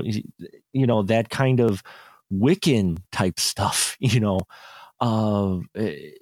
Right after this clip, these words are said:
in a way. And, and you have that in here as well, the, the nature horror, the, the, the, where the part of witchcraft wasn't quite so focused on, you know, ooh, cauldron,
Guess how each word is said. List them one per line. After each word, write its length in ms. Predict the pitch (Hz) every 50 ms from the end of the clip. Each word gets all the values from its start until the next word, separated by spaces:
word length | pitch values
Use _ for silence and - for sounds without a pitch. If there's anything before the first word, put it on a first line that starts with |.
| - -
in 140 | 139 139
a 80 | 123 117
way. 460 | 110 117 117 113 110 107 104 95 - _ - - - - - - _ _ _ _ -
And, 180 | - 127 131 131
and 180 | 123 139 147 151
you 80 | 147
have 240 | 127 151 165 165 160
that 200 | 147 160 147 135
in 180 | 139 127 120 110
here 360 | - - 151 147 143 143 139
as 220 | 127 117 107 -
well, 380 | 117 - 131 143 160 151 131 117
the, 220 | 101 110 107 104 -
the 140 | 104 107 101
nature 760 | 101 104 110 120 131 131 - - - 135 107 95 87 87 - _ _ _ _
horror, 540 | _ - 113 107 98 95 95 90 82 82 82
the, 320 | 85 98 101 101 95 -
the, 260 | - 101 104 95 - -
the, 340 | 107 110 107 104 104 101 98 _ _ - - - - - - - - - _ _
where 420 | - - 117 120 135 147 143 143 143
the 580 | 131 139 139 135 131 127 127 123 117 113 104 - _ -
part 300 | - - 147 160 175 - -
of 220 | 147 139 123 110
witchcraft 680 | 113 127 139 131 - - - - 131 117 104 104 - -
wasn't 520 | 107 101 107 117 131 135 - 143 135 123
quite 340 | - - - 117 117 120 117
so 220 | - - - 117 107
focused 640 | - - - 110 107 107 - 110 95 - - - - -
on, 440 | 90 98 98 95 95 98 95 92 - _ _ _ _ _ _ _ _ _ _ _ _
you 120 | - 107 107
know, 220 | 104 98 95 95 - -
ooh, 460 | 139 143 151 156 151 143 139 131 120 110
cauldron, 680 | - - 127 123 131 127 120 113 107 104 101 98 85